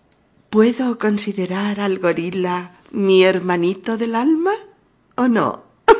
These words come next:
<laughs> Mm, bueno, hermanito del alma, mm, lo sería el chimpancé. Todos procedemos del... ¿lo digo? Mm,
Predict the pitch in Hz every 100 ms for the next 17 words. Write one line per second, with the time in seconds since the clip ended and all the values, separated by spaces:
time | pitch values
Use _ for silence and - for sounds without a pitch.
0 | - - - - - 277 - 277 - 320
1 | - _ _ _ _ - 523 480 - -
2 | - _ - 208 196 175 180 160 147 143
3 | 143 143 139 139 165 190 277 269 269 233
4 | 208 214 262 - - 202 190 175 170 147
5 | 139 208 277 220 - 135 - 135 123 220
6 | 320 _ _ _ _ _ _ _ _ _
7 | 262 262 311 339 - 185 180 165 170 180
8 | 220 226 190 180 170 165 165 _ _ _
9 | _ _ _ _ - 156 151 147 190 254
10 | 294 359 - _ - 185 175